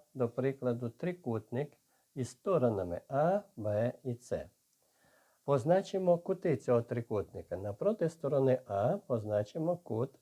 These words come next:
альфа. Напроти сторони Б, ось цей кут, позначимо його бета.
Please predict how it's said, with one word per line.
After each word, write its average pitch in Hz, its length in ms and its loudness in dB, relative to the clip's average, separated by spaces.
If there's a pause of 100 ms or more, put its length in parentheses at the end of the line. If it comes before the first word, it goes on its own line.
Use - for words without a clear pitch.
альфа. 117 580 0 (800)
Напроти 117 480 0
сторони 110 480 0
Б, 101 480 2 (100)
ось 101 220 -4
цей 85 300 -2
кут, 127 280 -6 (540)
позначимо 107 600 0
його 127 240 2
бета. 107 600 0